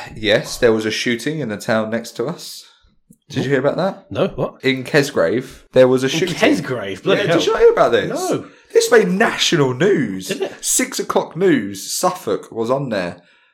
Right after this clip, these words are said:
Speaker 1: Um, a small town between
Speaker 2: I wasn't
Speaker 1: us.
Speaker 2: watching the fucking news, was
Speaker 1: Oh,
Speaker 2: I,
Speaker 1: you were
Speaker 2: last
Speaker 1: too busy.
Speaker 2: week?
Speaker 1: Yeah,
Speaker 2: For
Speaker 1: yeah.
Speaker 2: obvious reasons, but we'll get to that. Let's
Speaker 1: Um,
Speaker 2: talk
Speaker 1: yeah, there
Speaker 2: about
Speaker 1: was
Speaker 2: this
Speaker 1: a, there
Speaker 2: news.
Speaker 1: was a shooting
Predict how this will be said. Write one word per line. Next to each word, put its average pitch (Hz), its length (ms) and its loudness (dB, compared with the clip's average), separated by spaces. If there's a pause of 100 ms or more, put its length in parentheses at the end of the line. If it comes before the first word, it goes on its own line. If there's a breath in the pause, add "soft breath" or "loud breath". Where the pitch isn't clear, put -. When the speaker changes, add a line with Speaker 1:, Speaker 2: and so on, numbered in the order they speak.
(100)
Speaker 1:
Um, 120 580 0 (540)
a 120 40 -6
small 175 280 2
town 143 280 4
between 135 260 -4
Speaker 2:
I 123 40 2
wasn't 175 160 0
Speaker 1:
us. 175 80 -4
Speaker 2:
watching 170 380 0
the 143 80 0
fucking 139 360 -6
news, 123 300 -2
was 120 140 0
Speaker 1:
Oh, 117 60 4
Speaker 2:
I, - 40 4
Speaker 1:
you 139 120 4
were 120 60 6
Speaker 2:
last 123 180 2
Speaker 1:
too 113 40 0
busy. 110 320 2
Speaker 2:
week? 95 100 -14
Speaker 1:
Yeah, 117 180 4
Speaker 2:
For 113 80 6
Speaker 1:
yeah. 110 80 6
Speaker 2:
obvious 160 360 0
reasons, 120 380 0
but 180 160 4
we'll 185 100 4
get 139 240 0
to - 100 -12
that. 98 220 -10
Let's 123 240 6
Speaker 1:
Um, - 60 -10
Speaker 2:
talk - 80 -8
Speaker 1:
yeah, 156 160 6
there - 20 4 (140)
Speaker 2:
about 147 40 2
Speaker 1:
was 143 100 0
Speaker 2:
this 147 180 6
Speaker 1:
a, - 40 -2
there 160 120 6
Speaker 2:
news. 156 80 4
Speaker 1:
was 147 100 2
a 147 80 0
shooting 120 680 -4